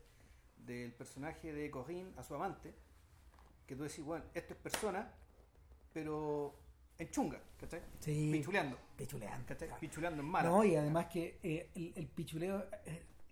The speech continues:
Speaker 2: el pichuleo había empezado antes. Lo que pasa es que, pa' cagarla más,
Speaker 1: Mm.
Speaker 2: Godard fue uno de los primeros tipos en defender a brazo partido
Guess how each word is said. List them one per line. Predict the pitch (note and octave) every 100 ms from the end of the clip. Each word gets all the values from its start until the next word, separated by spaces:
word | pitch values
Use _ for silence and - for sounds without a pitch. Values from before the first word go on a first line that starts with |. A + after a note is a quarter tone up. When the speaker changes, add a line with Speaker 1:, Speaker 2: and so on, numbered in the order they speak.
| - - -
Speaker 2:
el | D3+
pichuleo | - D3+ G3 A#3
había | C4
empezado | A#3+ A3+ B3 B3
antes. | C4 F#3
Lo | E3
que | F#3
pasa | A#3 C4
es | -
que, | B3+ A3 - - - - - - - - - - - -
pa' | G#3
cagarla | F#3+ B3 D4+ C#4+
más, | C4+ E3 G#3+
Speaker 1:
Mm. | C3 - - - - - - D#3+
Speaker 2:
Godard | F3+ F#3 A#3
fue | - B3
uno | B3
de | B3
los | G#3+
primeros | - F3 E3+ B3 C#4 -
tipos | D#4+ A#3+ C4+ - - - - - -
en | G3+ E3 D3
defender | F3+ F3+ D#3+ D3+ A3+ - -
a | G3
brazo | F#3 A#3+ A#3 G3+
partido | - - G#3 D#4+